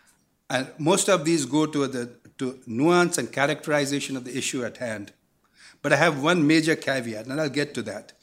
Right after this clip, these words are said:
But first with the, with the quibbles. First, with respect to population,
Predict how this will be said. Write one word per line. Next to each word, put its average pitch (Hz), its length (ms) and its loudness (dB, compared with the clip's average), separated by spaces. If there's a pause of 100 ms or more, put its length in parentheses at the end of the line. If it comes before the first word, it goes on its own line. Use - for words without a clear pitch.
(200)
But 143 160 -4
first 180 300 0
with 131 200 -6
the, 113 260 -6 (600)
with 131 120 -8
the 131 80 -2
quibbles. 117 680 -2 (720)
First, - 560 2
with 139 200 -6
respect 202 440 0
to 156 40 -4
population, 156 880 0